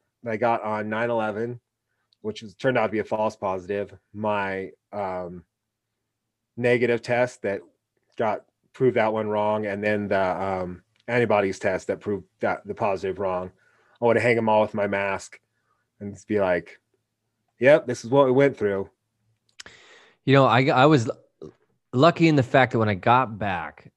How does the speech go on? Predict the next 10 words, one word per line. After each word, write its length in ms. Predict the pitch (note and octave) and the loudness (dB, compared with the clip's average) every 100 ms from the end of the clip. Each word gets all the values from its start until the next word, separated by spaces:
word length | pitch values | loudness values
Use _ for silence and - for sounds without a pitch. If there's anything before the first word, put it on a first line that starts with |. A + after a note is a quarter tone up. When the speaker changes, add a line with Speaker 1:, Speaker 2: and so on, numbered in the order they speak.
| _ _ | _ _
Speaker 2:
Pershing 720 | - B2+ B2 - A2 G2+ F#2+ _ _ _ | -6 -4 -4 -4 -6 -6 -10 _ _ _
offered 640 | G2+ G2+ G2+ G#2 G2 F2 D#2+ _ _ _ - | 4 4 4 0 0 -2 -10 _ _ _ -10
covid, 400 | A2+ F#2 F2+ D#2+ _ _ _ _ _ _ _ _ _ - | -8 -6 -10 -12 _ _ _ _ _ _ _ _ _ -20
uh, 120 | D2+ - - A#1 | -18 -18 -20 -16
or 140 | F#2 | -12
vaccine 440 | E2+ F#2 - G2+ F2+ | -8 -8 -8 -12 -8
shots 340 | D#2+ C#2+ - _ - _ | -8 -10 -12 _ -20 _
to 160 | - A#2 | 2 2
guests, 760 | E2 A#2 D#3+ G2 - - - - | 4 4 6 4 0 -14 -18 -4
but 440 | A#2+ G2+ - | 2 2 2